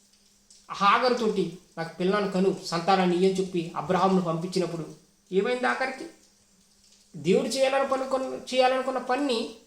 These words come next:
దేవుడు చేయాల్సినటువంటి పనిని ఆ యొక్క హాగరు చేయాలని చూసినప్పుడు మరి అది తిరిగి ఆమెకే ఇబ్బంది అయింది. అది ఆ హాగరు పిల్లను క-, మరి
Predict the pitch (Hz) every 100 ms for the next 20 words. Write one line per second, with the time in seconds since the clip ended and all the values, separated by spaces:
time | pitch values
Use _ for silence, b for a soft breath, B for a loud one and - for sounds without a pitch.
0 | _ _ _ 165 185 277 - 262 269 269
1 | 269 262 247 - 233 277 240 233 - -
2 | _ _ _ _ 160 170 175 180 170 160
3 | - - 165 208 226 220 202 190 180 185
4 | - 180 175 147 - - _ _ _ _
5 | _ _ 156 170 165 - 220 285 254 226
6 | 269 269 233 220 - - _ _ _ _
7 | _ _ _ _ _ _ _ _ _ 190
8 | 180 254 240 220 190 156 - - _ _
9 | _ _ _ _ _ _ _ _ _ _
10 | _ 139 156 208 262 269 - 254 254 254
11 | 240 233 - - - - - _ 190 214
12 | 190 180